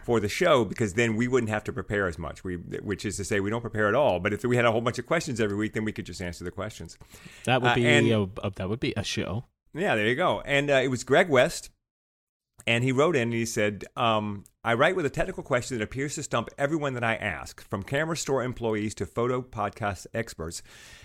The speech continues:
Speaker 1: It's said that you are unstumpable." First of all, who said we were unstumpable?
Speaker 2: Nobody who knows us.
Speaker 1: I, no one certainly knows that. I, have you listened to the show, Greg? We
Speaker 2: Yes.
Speaker 1: are unstumpable. We are
Speaker 2: But,
Speaker 1: not unstumpable.
Speaker 2: but Greg will take the
Speaker 1: We're
Speaker 2: compliment.
Speaker 1: perfectly capable of being stumped.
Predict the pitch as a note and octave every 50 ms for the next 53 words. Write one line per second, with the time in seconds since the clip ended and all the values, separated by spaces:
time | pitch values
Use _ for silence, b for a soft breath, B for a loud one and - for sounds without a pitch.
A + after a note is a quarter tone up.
0 | B B B D3 D3 - - - D#3 F3+ F3 F3 D#3 C#3+ C#3 C#3 C3+ B2+ A#2+ A#2
1 | A2 - _ _ - - C#3+ E3+ E3+ - - - F3+ E3 C#3 A#2 G2 G2+ G2+ G#2+
2 | C3 - _ _ _ _ _ - F#3+ G3 - - D3 C#3+ D3 E3+ G#3 - E3+ C#3
3 | B2 A#2+ G#2+ G#2 G#2 G2 G2 - - G#2 G2+ A2 - - - - G#2+ G#2+ G#2+ A#2+
4 | C3 D#3 D#3 D#3+ E3 D3 C#3+ E3+ A3 A#3+ - - - - - - _ _ _ -
5 | - - C3+ C#3+ D#3 F3+ G3 F3 B2+ A2 - - - F#3 F#3+ D#3+ B2+ A2+ G#2 F#2
6 | E2+ - _ _ _ - - _ - - G#2+ G2+ F#2+ D2+ F2+ F2+ F2+ - - -
7 | G#2+ - _ - - - A#2 A2+ A#2+ B2+ A#2+ C3 D#3 - A3 G3 G3 G#3 G3+ F3
8 | - F#3 F#3 F#3 F3 D#3 D#3 D3+ D#3+ F3 F3+ G3 - - B2+ G#2+ G2+ - - D#2
9 | A#2+ A#2 - - - A#2 A2 - B2+ - - C3+ C3 A2+ A#2+ C3+ C#3 B2 B2 A2+
10 | - - C#3 C3+ C#3 D3+ D#3 E3 E3+ D3+ D3 C#3 B2+ - D#3+ D3+ - - D3+ -
11 | - - - F3 F3 F#3+ A3 A#3+ C4 B3 A#3 G#3+ - G3 G3 F#3+ G3+ F3+ D3+ C#3+
12 | E3 D#3+ D3+ - - - E3 D#3 C3+ F#2+ - -